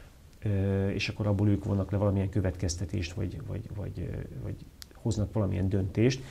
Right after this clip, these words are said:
Ez nem mindig bírósági, ez lehet, hogy egyszerűen csak ilyen szakmai szabályok alapján tesznek valamilyen felelősségre vonást, vagy rendre utasítást.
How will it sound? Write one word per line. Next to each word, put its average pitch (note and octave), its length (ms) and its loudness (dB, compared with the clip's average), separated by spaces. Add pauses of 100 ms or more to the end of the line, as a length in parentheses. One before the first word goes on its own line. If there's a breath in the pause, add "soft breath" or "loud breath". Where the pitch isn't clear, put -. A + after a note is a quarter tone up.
(140 loud breath)
Ez G#3+ 100 6
nem F3 180 12
mindig B2+ 360 12
bírósági, B2 640 8
ez A2+ 120 6
lehet, G#2 300 4
hogy G2 220 0
egyszerűen F#2+ 420 0
csak F#2+ 240 -4
ilyen F#2+ 260 0
szakmai G2 580 0 (280 loud breath)
szabályok G2 840 2
alapján G2 640 2 (320 loud breath)
tesznek G2+ 460 0
valamilyen G2 340 2
felelősségre G2 640 2
vonást, F#2+ 340 -2
vagy G2+ 120 2
rendre G2 280 0
utasítást. G#2 720 0